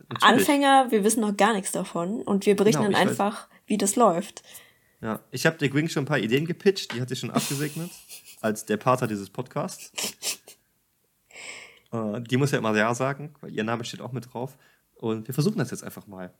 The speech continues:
Speaker 1: Und vielleicht haben wir ein bisschen Glück und die Leute werden auf unseren Podcast aufmerksam, weil ich finde, wir sind auf jeden Fall underrated.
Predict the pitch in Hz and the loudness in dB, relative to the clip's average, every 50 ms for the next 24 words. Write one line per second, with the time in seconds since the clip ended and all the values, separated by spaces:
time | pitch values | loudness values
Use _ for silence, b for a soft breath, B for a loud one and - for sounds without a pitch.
0 | _ B B B B B B 127 120 147 143 143 143 175 180 170 175 165 151 175 | _ B B B B B B -2 2 2 2 4 4 4 4 4 4 2 0 -2
1 | - - 170 147 127 139 190 214 - - _ _ _ _ _ _ - 135 135 135 | -2 -4 -4 -4 -2 -2 -2 -4 -6 -10 _ _ _ _ _ _ -6 -4 -2 -2
2 | 135 131 131 - 123 127 143 160 - 131 135 135 123 117 131 127 113 120 107 - | -2 -4 -4 -2 0 0 0 0 0 -2 -2 -2 -2 -2 -4 -4 -4 -4 -6 -6
3 | 127 - - - 123 123 - - 151 143 127 107 - - 120 139 165 - _ _ | -8 -8 -8 -8 -8 -8 -6 -8 -8 -6 -6 -8 -6 -4 -6 -6 -6 -8 _ _
4 | _ _ _ _ _ _ _ - 117 127 139 151 139 - - - _ _ - 147 | _ _ _ _ _ _ _ 0 2 2 4 2 0 -2 -6 -10 _ _ -4 -2
5 | 139 - 175 170 160 147 143 143 143 - _ _ _ _ - 127 127 156 151 139 | 0 2 2 0 0 -2 -4 -8 -10 -14 _ _ _ _ -4 -4 -4 -4 -4 -4
6 | - - 123 139 127 110 95 95 95 95 - - 95 92 - | -4 -4 -2 -2 -2 0 0 0 0 -2 -4 -6 -8 -8 -10